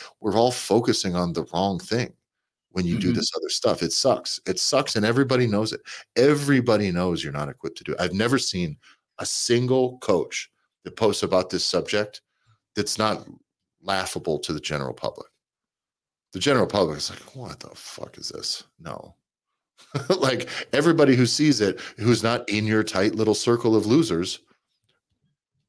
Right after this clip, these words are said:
Speaker 1: is laughing at you. Rightfully so, until the lawyers come. Or until you actually fucking hurt somebody or actually drop the ball in a mental health situation. Now you're really fucked.
Speaker 2: And be humble enough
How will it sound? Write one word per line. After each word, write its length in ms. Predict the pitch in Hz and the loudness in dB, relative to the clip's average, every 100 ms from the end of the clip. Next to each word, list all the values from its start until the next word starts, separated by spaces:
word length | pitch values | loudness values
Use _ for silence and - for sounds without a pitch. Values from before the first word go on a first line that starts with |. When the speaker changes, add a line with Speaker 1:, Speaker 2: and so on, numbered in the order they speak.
| _ _ - | _ _ -8
Speaker 1:
is 120 | 110 | -2
laughing 360 | 127 127 120 - | 0 0 -2 -8
at 160 | 65 - | -8 -10
you. 180 | - _ _ _ _ _ - | -12 _ _ _ _ _ 0
Rightfully 400 | 113 110 107 90 | 0 2 0 0
so, 220 | 113 - | 0 0
until 240 | 95 - | 0 0
the 60 | 135 | 2
lawyers 360 | 127 127 104 - | 4 4 2 -2
come. 200 | - - _ _ _ _ _ _ _ - - _ _ - - | -12 -16 _ _ _ _ _ _ _ -12 -12 _ _ -14 -8
Or 140 | 95 110 | -4 -2
until 240 | 110 117 | 0 2
you 160 | 107 101 | 4 2
actually 400 | 104 - 101 92 | 0 -2 -2 0
fucking 320 | 98 92 78 | -2 -4 -4
hurt 180 | 92 - | -6 -6
somebody 420 | 78 64 60 - _ _ _ _ - | -10 -10 -12 -14 _ _ _ _ -8
or 160 | 85 - | -6 -4
actually 460 | 104 110 - 98 87 | -4 -4 -4 -2 0
drop 300 | 95 90 - | 0 0 -2
the 80 | |
ball 320 | 82 87 85 80 | -2 0 0 -2
in 80 | |
a 40 | 76 | -6
mental 260 | 80 73 | -10 -10
health 180 | 78 78 | -8 -8
situation. 600 | - 76 - 50 - - _ _ | -8 -10 -10 -10 -12 -16 _ _
Now 80 | 90 | -6
you're 120 | 101 | -4
really 220 | 92 85 73 | -2 -4 -8
fucked. 420 | - 60 _ _ _ _ _ _ _ _ _ _ _ - | -10 -12 _ _ _ _ _ _ _ _ _ _ _ -2
Speaker 2:
And 120 | 165 | 2
be 100 | 196 | 4
humble 320 | 165 175 175 | 4 4 4
enough 320 | 175 139 151 | 6 4 2